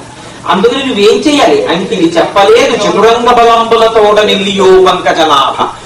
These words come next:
శిశుపాల జరాసుతులను జయించి నా వంకకు వచ్చి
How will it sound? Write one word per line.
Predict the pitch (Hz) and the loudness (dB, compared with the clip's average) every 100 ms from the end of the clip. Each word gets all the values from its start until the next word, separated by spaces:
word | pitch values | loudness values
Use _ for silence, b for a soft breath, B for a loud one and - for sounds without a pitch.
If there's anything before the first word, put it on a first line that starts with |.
| B B | B B
శిశుపాల | - - 277 254 233 220 220 | -6 -2 0 2 2 2 2
జరాసుతులను | 208 196 196 196 202 170 170 160 | 2 2 2 0 -2 -4 -4 -4
జయించి | - 160 247 339 320 | -2 0 0 0 0
నా | - - | 2 2
వంకకు | - - - 202 226 | 2 -2 -2 0 2
వచ్చి | 262 - - - - | 2 -2 -2 -4 -4